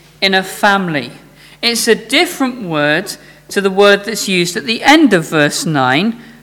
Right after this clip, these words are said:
"to love one another." There's a love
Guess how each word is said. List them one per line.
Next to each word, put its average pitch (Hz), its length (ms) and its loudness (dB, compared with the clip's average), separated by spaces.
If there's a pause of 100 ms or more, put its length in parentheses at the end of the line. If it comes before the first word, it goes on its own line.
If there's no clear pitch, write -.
"to - 180 2
love 170 580 4
one 170 260 4
another." 190 600 2 (840)
There's 254 280 2
a 262 200 4
love 247 680 2